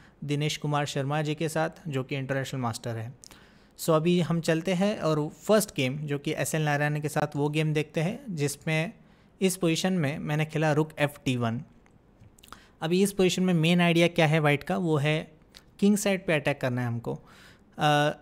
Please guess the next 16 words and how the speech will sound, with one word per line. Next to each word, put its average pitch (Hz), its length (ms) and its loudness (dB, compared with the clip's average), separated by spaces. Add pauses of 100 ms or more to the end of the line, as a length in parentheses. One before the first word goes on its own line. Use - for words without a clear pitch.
(160)
एक 208 320 4
आइडिया 175 360 4
हम 180 100 4
कर 165 140 2
सकते 165 340 -4
हैं 185 220 -2 (120)
जो 156 120 0
कि 160 120 -2
मेन 156 240 0
आइडिया 151 280 0
है, 165 60 -2
वो 160 140 2
है 151 120 2
किंग 156 280 -2 (540)
एच 135 240 -4
वन। 202 260 -2